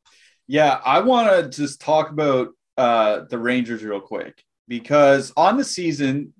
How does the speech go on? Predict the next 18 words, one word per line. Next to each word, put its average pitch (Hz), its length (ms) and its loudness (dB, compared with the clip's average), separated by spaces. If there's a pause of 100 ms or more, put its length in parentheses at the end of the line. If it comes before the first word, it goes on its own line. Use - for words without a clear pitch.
they're 131 200 0
allowing 143 360 2
the 120 140 -4
tenth 190 400 -8
most 208 260 0
shot 143 300 2
attempts 113 560 -6 (600)
while 131 260 0
shorthanded. 123 880 -2 (460)
They're 135 140 -2
allowing 151 340 4
the 135 100 0
ninth 175 420 2
most 180 300 -2
time 147 260 2
shorthanded 143 800 0 (440)
per 143 180 0
game. 127 560 0